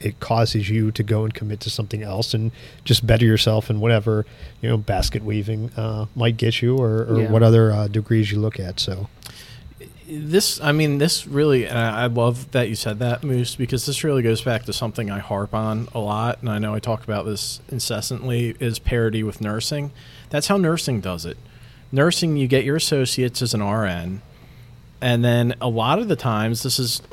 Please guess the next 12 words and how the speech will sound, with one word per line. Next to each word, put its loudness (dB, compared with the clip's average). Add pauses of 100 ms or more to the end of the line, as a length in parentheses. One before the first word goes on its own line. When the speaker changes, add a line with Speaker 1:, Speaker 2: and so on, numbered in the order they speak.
(140)
Speaker 3:
what -2
my 0
wife 2
did, -4 (500)
she 0
went 2
to -2
go 4
work 2
for -2
a -2
hospital. -4